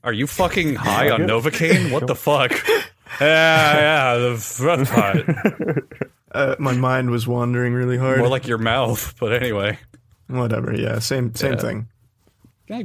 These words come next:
Speaker 1: yeah, actually, it is. Uh, yeah, I, I don't know. I think it's a lot of fun.
Speaker 3: Yeah.
Speaker 1: I liked Blood Money a lot, and it's mostly Blood Money with a little tweaks, so I'm
Speaker 3: Little
Speaker 1: happy about that.
Speaker 3: pazoozies,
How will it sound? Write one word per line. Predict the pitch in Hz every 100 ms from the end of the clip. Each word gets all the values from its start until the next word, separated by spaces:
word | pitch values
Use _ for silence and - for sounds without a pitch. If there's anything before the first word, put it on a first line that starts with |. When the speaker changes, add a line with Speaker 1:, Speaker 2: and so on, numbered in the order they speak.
| -
Speaker 1:
yeah, | 165 233 277
actually, | - 131 - 107 107
it |
is. | 160 120 - _ _ _ _ - _ _ _ _ - _ - - - _ _ _ _ -
Uh, | 139 135 131 120 -
yeah, | 143 185 135 98
I, | - 131
I | 120 139 120
don't | 113
know. | 107
I | 113
think | 117 107
it's | 98 - - - - -
a | 113
lot | 104
of | 104
fun. | - 107 156
Speaker 3:
Yeah. | 175 156
Speaker 1:
I |
liked | 113 113 _
Blood | 113 104
Money | 104 107
a | 104
lot, | 104 107 110
and | 120 107
it's | 101 110
mostly | 107 - 110
Blood | 107 107
Money | 104 104 110
with | 110 107
a |
little | 107 104 104 131 - _ _
tweaks, | - 107 107 - - -
so | - 110 104 107 -
I'm | 107
Speaker 3:
Little | - 101
Speaker 1:
happy | 104
about | 104 131
that. | 127 131
Speaker 3:
pazoozies, | 139 139 139 -